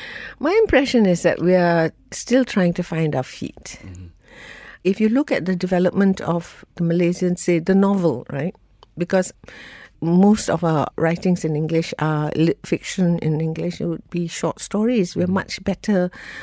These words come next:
Speaker 1: or more prolific short story writers than novelists. Novelists take a
Speaker 2: Mm-hmm.
Speaker 1: long time, you know. But if you take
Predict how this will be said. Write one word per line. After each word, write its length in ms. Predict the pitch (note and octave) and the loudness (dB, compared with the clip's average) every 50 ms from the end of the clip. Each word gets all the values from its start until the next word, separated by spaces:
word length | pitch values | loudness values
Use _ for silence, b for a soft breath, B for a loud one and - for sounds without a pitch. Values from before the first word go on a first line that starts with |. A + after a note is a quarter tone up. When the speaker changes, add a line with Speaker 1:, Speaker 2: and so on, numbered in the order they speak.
| B B B | B B B
Speaker 1:
or 100 | F3 F3+ | 2 4
more 180 | F3+ F#3+ G3+ | 4 4 4
prolific 720 | G3 - - F#3 F3+ F3+ F3 F3 G3 G3+ - - A3+ - - _ _ _ - | 2 0 2 4 4 4 6 4 4 4 4 2 2 2 0 _ _ _ -6
short 260 | - - - - - | -2 -2 -2 -2 -2
story 340 | - - F#3+ F3+ F3 F3+ F3 | -4 0 2 2 4 2 2
writers 440 | E3 C3+ D3+ E3 - E3+ E3 - - | 0 0 -2 -2 -2 -2 -2 -2 -2
than 180 | D#3 D#3 D3+ C#3+ | -4 -4 -2 -2
novelists. 540 | C#3 A#2 D3+ D3+ C3+ D3 D3+ D#3 - - - - | -2 -4 -4 -4 -4 -4 -4 -4 -6 -12 -12 -8
Novelists 440 | - C#3+ C#3+ D3+ D3+ D3+ D#3+ - - | -6 -4 -4 -4 -4 -4 -4 -4 -4
take 180 | - B2+ A2 G#2 | -6 -4 -4 -2
a 40 | G#2+ | -4
Speaker 2:
Mm-hmm. 80 | G#2+ | -4
Speaker 1:
long 180 | A2 A2+ C#3 C#3+ | -4 -4 -6 -10
time, 360 | - - E3 D#3+ - - - - | -8 -8 -8 -8 -8 -10 -12 -14
you 80 | - - - | -16 -16 -14
know. 80 | - - | -12 -12
But 260 | E3+ E3+ E3+ D3 - - B B B B B B B B B B B B B | -10 -8 -10 -10 -10 -12 B B B B B B B B B B B B B
if 120 | - F#3+ | -2 0
you 100 | F#3+ G3 | 0 0
take 380 | G3 - A3+ A#3+ B3+ A3+ - | 0 2 2 2 2 2 -2